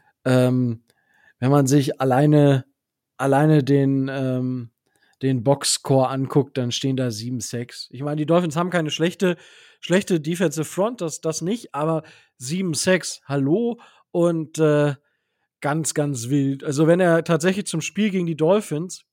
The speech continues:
wieder dabei ist, das findet in Miami statt, Alter, der liegt mindestens sechs, sieben Mal im Gras.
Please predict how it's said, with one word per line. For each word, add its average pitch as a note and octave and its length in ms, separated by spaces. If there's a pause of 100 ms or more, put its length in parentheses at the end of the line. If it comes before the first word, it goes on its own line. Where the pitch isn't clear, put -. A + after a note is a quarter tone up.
wieder E3 220
dabei D#3 340
ist, E3+ 420 (1200)
das C3+ 160
findet F3+ 240
in F#3 80
Miami G3 440
statt, - 460 (960)
Alter, F3+ 440
der D#3+ 120
liegt F3 340
mindestens G3+ 460
sechs, D3 220
sieben C3+ 180
Mal B2+ 140
im A#2+ 100
Gras. A2 500